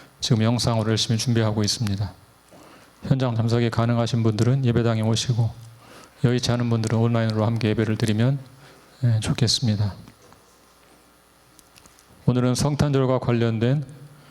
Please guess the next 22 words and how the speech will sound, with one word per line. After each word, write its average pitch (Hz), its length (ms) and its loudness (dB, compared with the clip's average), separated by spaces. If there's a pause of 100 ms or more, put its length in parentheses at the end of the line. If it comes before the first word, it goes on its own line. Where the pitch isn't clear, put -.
(220)
성경 131 320 0
말씀을 120 280 0
함께 123 200 0
읽으면서 113 720 0 (680)
성탄절에 123 460 0
묵상해야 120 560 0
할 110 140 0
네 117 140 0
가지 120 200 0
주제를 113 300 0
살펴보려고 113 560 0
합니다. 107 420 0 (680)
그 127 100 2
네 120 140 2
가지 120 240 0
주제는 117 500 0 (580)
성육신, 117 760 0 (360)
순명, 123 680 0 (540)
경배, 110 500 0 (460)
예, 101 200 -2
그리고 113 420 0 (380)
증언입니다. 104 720 0